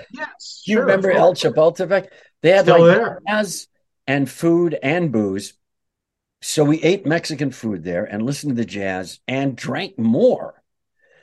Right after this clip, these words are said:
Speaker 2: And then it was time to go home. And because I was heading west, I had my Gremlin with me. And, uh, I was driving. I don't know why. So I drove you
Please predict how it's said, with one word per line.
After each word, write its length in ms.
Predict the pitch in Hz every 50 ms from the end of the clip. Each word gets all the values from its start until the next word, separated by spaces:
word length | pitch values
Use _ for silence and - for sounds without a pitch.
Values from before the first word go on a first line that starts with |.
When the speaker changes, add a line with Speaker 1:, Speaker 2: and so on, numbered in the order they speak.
| _ _ _ _ _ _ _ _ -
Speaker 2:
And 160 | 135 135 151
then 120 | 170 196 233
it 80 | 226
was 180 | 208 175 - -
time 300 | - - 175 185 196 202
to 60 | 196
go 200 | 175 160 165 151 139
home. 280 | 135 131 120 120 123
And 120 | 135 135 131
because 460 | 147 143 - - - 214 226 214 196
I 140 | 208 190 180
was 360 | 170 165 151 123 - - _ _
heading 600 | - - 156 185 190 185 170 151 139 123 123 123
west, 520 | 127 156 185 190 151 127 123 - - - _
I 140 | - 123 127
had 260 | 127 143 151 151 127
my 180 | 127 131 127 123
Gremlin 580 | 104 87 82 110 143 160 180 170 151 131 123 123
with 220 | 156 170 170 -
me. 200 | 113 95 87 - _ _ _ _ _ _ _ _ _ _ _ _ _ _ _ _ -
And, 340 | 135 131 131 131 131 131 131
uh, 360 | 127 123 120 117 120 113 - _ _ _ _ _
I 180 | - 131 139 151
was 200 | 165 175 151 123
driving. 760 | - 160 175 185 196 220 185 123 113 98 92 101 117 113 _ _ _ -
I 180 | 110 113 - _ _ _ -
don't 280 | - 208 202 180 - -
know 120 | 123 123
why. 440 | 117 110 123 135 131 117 107 104 104
So 300 | 101 - - 131 117 - -
I 180 | 135 165 185
drove 800 | 185 147 - - 139 151 170 165 160 160 160 160 151 135 123 117 117
you 640 | 117 107 127 135 135 139 135 135 135 135 135 135